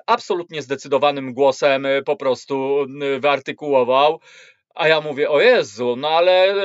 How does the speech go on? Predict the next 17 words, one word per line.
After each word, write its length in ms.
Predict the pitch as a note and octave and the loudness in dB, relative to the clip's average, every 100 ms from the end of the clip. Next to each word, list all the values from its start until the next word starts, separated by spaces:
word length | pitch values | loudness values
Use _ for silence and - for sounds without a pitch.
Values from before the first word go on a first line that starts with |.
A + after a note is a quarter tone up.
| F#3+ F#3 | -4 -4
this 240 | F4 - | -8 -6
is, 300 | B3 F#3+ - | -6 -6 2
e, 200 | E3+ E3 | 2 4
the, 680 | E3+ E3+ E3 E3+ E3+ E3 D#3 | 4 4 4 2 0 -2 -4
the 80 | D#3 | -4
carpet, 640 | E3+ C3+ B2+ C3 B2 A#2+ | -2 -2 -2 -4 -4 -6
some 300 | - C#3+ C3+ | -6 -6 -4
kind 280 | C#3+ D3+ C3+ | -4 -2 -2
of 80 | B2+ - | -6 -2
carpet”. 480 | E3 G3+ A#3+ A#3 G#3+ | -2 0 -2 -2 -6
Już 200 | F#3 D#3+ | -12 -6
zaczynam 520 | D3+ F3 E3 D3+ D3+ | -6 -6 -8 -8 -6
w 40 | |
ogóle: 340 | D3+ D3+ D3+ C#3+ | -8 -2 0 2
„Jezus, 460 | F3+ B2 G#2+ - | 0 -2 -12 -6
o 100 | C3+ | -8
co 300 | - C#3+ D3 | -4 -4 -4